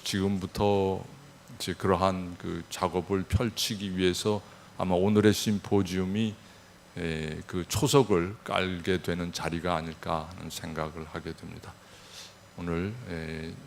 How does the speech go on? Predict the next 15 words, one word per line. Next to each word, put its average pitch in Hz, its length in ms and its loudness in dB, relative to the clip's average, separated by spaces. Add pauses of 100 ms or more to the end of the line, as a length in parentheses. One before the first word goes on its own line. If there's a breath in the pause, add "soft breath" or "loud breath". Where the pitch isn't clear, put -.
(200)
그 80 300 -10
발표해 95 440 6
주실 90 300 -4
분들 90 440 0
문주교님 87 580 0
비롯해서, 85 680 -2 (600 loud breath)
어, 80 500 -6
허영선, 87 760 -2
박찬식 85 720 -2 (140)
선생님들 82 760 -2 (520 loud breath)
진심으로, 82 680 -6 (160)
어, 78 320 -10
감사드리고, 85 960 -2 (920 loud breath)
어, 80 540 -12 (540)
좋은 92 580 4